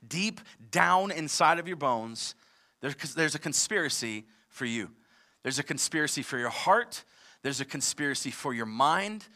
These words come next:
There is a battle for your soul that is taking place in this exact moment. And,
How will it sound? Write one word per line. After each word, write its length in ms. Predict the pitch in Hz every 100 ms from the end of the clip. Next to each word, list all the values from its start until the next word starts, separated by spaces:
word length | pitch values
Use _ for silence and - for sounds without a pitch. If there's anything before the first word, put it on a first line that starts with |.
| - - -
There 140 | - 165
is 140 | 170
a 60 | 156
battle 420 | 113 147 180 208
for 200 | 196 180
your 160 | 160 143
soul 480 | - - 170 196
that 100 | 170
is 180 | 147 123
taking 380 | - 170 165 180
place 420 | - 147 147 147 - - -
in 240 | 185 196 202
this 260 | 185 185 -
exact 760 | 160 127 113 156 160 160 - - - - -
moment. 800 | 117 143 165 160 123 98 - - _ _ _ _ -
And, 200 | 190